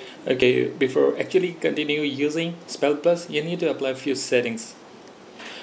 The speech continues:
First, you need to make sure that you have installed your appropriate dictionary.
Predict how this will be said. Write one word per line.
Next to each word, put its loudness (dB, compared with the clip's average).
First, 2
you 0
need -4
to -2
make -4
sure -2
that -2
you -4
have -4
installed -2
your -4
appropriate -4
dictionary. -6